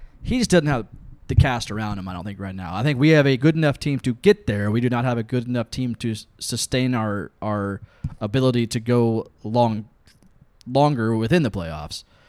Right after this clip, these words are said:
Um, so I, I hope that changes. I hope we add at least a couple more pieces in the offseason.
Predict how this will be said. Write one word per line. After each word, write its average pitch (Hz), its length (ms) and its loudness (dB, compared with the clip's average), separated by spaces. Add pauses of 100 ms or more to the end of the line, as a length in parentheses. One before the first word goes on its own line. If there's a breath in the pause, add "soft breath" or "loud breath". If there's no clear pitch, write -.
(420 soft breath)
Um, 95 540 -4
so 123 180 0
I, 123 340 2 (1000)
I 117 140 0
hope 165 220 8
that 165 140 4
changes. 165 760 -2 (680)
I 123 100 -2
hope 156 200 6
we 151 80 6
add 143 180 4
at 123 100 0
least 139 220 -2
a 131 60 -8
couple 143 280 -2
more 135 120 2
pieces 156 540 -2
in 143 80 -4
the 135 60 0
offseason. 139 640 -2